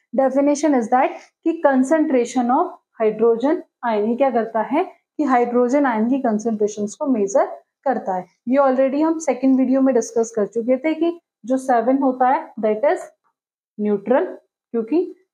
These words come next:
जो water है वो कैसा है? Neutral है, ना तो acidic है ना ही basic है। पीएच less than seven होती है, वो सारे क्या होते हैं? Acidic। पीएच greater than seven that is basic। ठीक है, ये हम already discuss कर चुके थे। After that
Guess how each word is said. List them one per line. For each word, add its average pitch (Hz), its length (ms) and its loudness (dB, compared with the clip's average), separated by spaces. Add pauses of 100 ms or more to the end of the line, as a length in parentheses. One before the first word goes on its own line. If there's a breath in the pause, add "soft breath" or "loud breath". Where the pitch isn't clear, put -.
जो 254 100 0
water 220 400 0
है 294 140 2
वो 269 120 0
कैसा 226 340 0
है? 302 220 -2 (260)
Neutral 247 420 2
है, 185 60 0
ना 190 140 -2
तो 202 160 -2
acidic 226 480 0
है 302 80 2
ना 247 180 2
ही 294 320 -2 (280)
basic 269 400 -2
है। - 120 -4 (120)
पीएच 247 280 2
less 214 380 0
than 254 200 2
seven 214 300 0
होती 220 220 -4
है, 247 60 -2
वो 240 160 0
सारे 226 280 -2
क्या 220 140 -2
होते 226 200 -6
हैं? 311 180 -6 (320)
Acidic। 208 580 -2 (240)
पीएच 302 360 0
greater 214 420 2
than 254 220 2 (100)
seven 214 260 0 (140)
that 196 240 -2
is 427 160 2 (520)
basic। 220 320 0 (480)
ठीक 277 160 -4
है, 339 80 2
ये 285 140 2
हम 240 200 0
already 208 400 0
discuss 277 540 0 (200)
कर 294 140 2
चुके 202 320 -2
थे। 196 180 -12
After 262 460 2
that 262 240 2